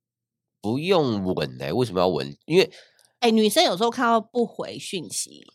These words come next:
Speaker 2: 或很晚上，我们的心理都会受影响。
Speaker 1: 那我觉得如果你很在乎这件事情，你要跟他沟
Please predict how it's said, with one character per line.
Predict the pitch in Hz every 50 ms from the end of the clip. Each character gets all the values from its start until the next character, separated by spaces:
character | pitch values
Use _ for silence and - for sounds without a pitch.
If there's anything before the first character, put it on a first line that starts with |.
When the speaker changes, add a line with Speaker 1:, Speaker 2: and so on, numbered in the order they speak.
| _
Speaker 2:
或 | - 202
很 | 202 - 190 160
晚 | 160 170 - -
上， | - - 143
我 | 156
们 | 170 170
的 | -
心 | - - 202 202 208
理 | 175 -
都 | - 147
会 | 165 170
受 | 170 - 208 165 - -
影 | 90 - -
响。 | - - - - - - _ _ _ _ _ _ _ _ _ _ _ _ _ _ _ _ _
Speaker 1:
那 | - 160 196
我 | 165 113 98
觉 | 92 - 110 117
得 | 135
如 | 127 120 131
果 | 147 156
你 | 110 95 87 80
很 | - 82 73
在 | - 107 98 92
乎 | 92 90 85
这 | 78 92
件 | 87 82
事 | 95 90
情， | 78 71 64
你 | 62
要 | 65 62 65
跟 | - - -
他 | 57 57
沟 | - - -